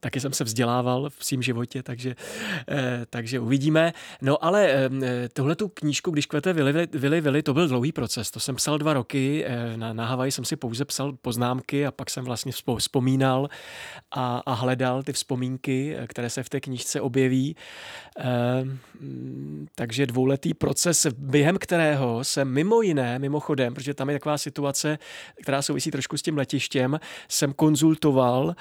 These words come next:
tu situaci snad se šesti piloty a jinou situaci jsem konzultoval, eh, myslím, že s pěti nebo šesti gynekology. Tak to je taky jenom taková, jako, <laughs> taková pozvánka k té knížce.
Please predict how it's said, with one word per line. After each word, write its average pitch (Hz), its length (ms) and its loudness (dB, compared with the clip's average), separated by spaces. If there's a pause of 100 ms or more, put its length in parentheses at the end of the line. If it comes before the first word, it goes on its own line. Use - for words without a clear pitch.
(380)
tu 139 120 -2
situaci 147 640 2
snad 151 320 0
se - 160 2
šesti 170 360 2
piloty 135 640 0 (420)
a - 80 0
jinou 165 640 6
situaci 165 640 -2
jsem 170 280 0
konzultoval, 160 840 2
eh, 143 200 0
myslím, 143 320 -2
že 160 140 0
s - 80 -2
pěti 143 280 -2
nebo 151 160 2
šesti 151 320 -2
gynekology. 123 640 2
Tak 127 200 -8
to 135 100 -4
je 131 80 -2
taky - 220 -6
jenom 120 180 0
taková, 139 360 4
jako, 156 260 6 (320)
<laughs> 180 360 2
taková 170 280 6
pozvánka 160 600 6
k - 100 -2
té 147 120 6
knížce. 165 680 2